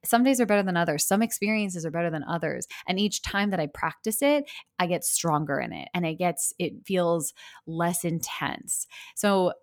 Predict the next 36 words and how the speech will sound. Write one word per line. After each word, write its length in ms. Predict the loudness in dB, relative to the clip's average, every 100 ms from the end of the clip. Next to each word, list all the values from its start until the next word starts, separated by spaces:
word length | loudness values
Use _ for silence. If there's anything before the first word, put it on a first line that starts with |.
| _ 4
this 280 | 4 6 4
was, 200 | 2 2
like, 300 | 2 2 -2
one 160 | -2 0
of 100 | 0
the 60 | -2
biggest 340 | -2 -2 -4
things 240 | -4 -4 -4
that 120 | -4
I've 180 | -4 -4
learned. 400 | -4 -2 -2 0
And 160 | 0
it 80 | 0
allows 360 | 0 -2 -2 0
me 80 |
to 80 | 0
do 240 | -2 -4 -2
the 100 | -4
things 280 | -2 -2
that 100 | 0
I 40 | 0
wanna 220 | 0 0
do 200 | 0 0
and 140 | 0 0
show 320 | 0 0 0
up 260 | 0 -2
for 260 | -4 -2 -2
myself. 720 | -2 -2 -4 2 6 6 4
Because 300 | 0 0 0
if 160 | 0 2
I 100 | 2
don't 260 | 2 0
show 300 | 0 2 4
up 220 | 4 2 2
for 200 | 2 2
myself, 520 | 0 -2 4 6 6